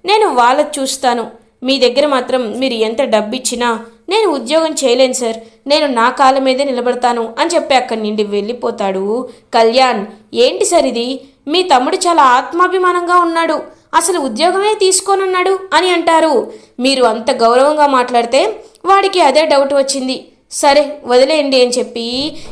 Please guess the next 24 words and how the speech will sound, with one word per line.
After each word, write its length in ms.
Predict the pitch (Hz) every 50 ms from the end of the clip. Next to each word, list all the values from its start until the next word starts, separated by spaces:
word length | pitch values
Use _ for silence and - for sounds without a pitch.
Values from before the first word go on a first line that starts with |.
| -
ఇంకా 200 | 370 381 370 294
బాధపడుతూ 680 | 226 202 202 196 202 214 220 269 262 294 285 285 277 285
ఉంటాడు 840 | 277 262 247 220 208 214 202 196 196 196 196 208 220 240 254 262 - - _ _ -
రాజ్ 600 | 226 254 277 277 247 220 208 214 233 262 262 - - - _ _ _ _ _ _ _ -
కళ్యాణ్ 440 | 240 226 226 233 254 262 262 269 262
గురించి. 680 | 254 254 247 247 240 - 262 247 233 214 - - - - _ _ _ -
ఇది 340 | 311 339 339 453 480 440
ఇలా 160 | 392 339 294 285
ఉండగా 520 | 262 247 240 226 220 220 220 214 220 254
కళ్యాణ్ 460 | 277 - 392 415 403 370 339 330 339 339 330
ఇంకొక 320 | 233 247 254 294 294 285 269
ఆఫీస్కి 400 | 240 240 240 269 269 - - 262
వెళ్తాడు. 480 | 240 226 233 226 254 247 233 - 381 - - - - _ _
ఇంకొక 320 | 339 381 415 440 427 - 381
ఆఫీస్లో 680 | 339 311 320 320 285 269 - - 240 226 226 233 254
ఇంకా 260 | 285 285 262 - 240
అలా 280 | 220 214 220 226 254 247
రా-, 460 | 226 220 208 208 208 214 240 - -
కళ్యాణ్ని 380 | 233 214 220 226 240 247 247 240 247
చూస్తూ 300 | 247 233 226 - - 247
ఉంటాడనమాట 640 | 240 226 220 214 208 202 202 202 196 190 190 185 190
ఆ 320 | 196 202 240 262 - 226 233
పబ్లిషర్. 580 | 220 233 208 202 208 226 220 - 254 220 208 - - - _ _ _ _
"సార్, 320 | - - - 240 233 214